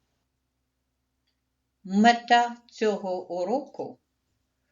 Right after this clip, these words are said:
ознайомитися з рослинами, тваринами та грибами нашої місцевості, використовуючи інтернет-джерела. Ми сьогодні навчимося розпізнавати на малюнках деяких тварин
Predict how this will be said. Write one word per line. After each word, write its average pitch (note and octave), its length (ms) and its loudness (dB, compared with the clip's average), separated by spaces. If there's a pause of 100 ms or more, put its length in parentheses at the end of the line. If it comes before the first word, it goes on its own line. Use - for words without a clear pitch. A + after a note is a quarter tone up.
(200)
ознайомитися G#3 1300 -4 (180)
з D#3 100 -16
рослинами, G3+ 880 -4
тваринами F3+ 800 -4
та E3+ 140 -2
грибами D#3 640 -4
нашої D3 480 -8
місцевості, F3 1040 -12 (300)
використовуючи G#3 1120 -4
інтернет-джерела. D#3+ 1400 -8 (640)
Ми A#3+ 140 2
сьогодні C4 600 0
навчимося G#3+ 1040 -2 (440)
розпізнавати B3 880 0
на A#3 140 0
малюнках A3+ 680 0
деяких G3+ 540 -4
тварин F#3 560 -2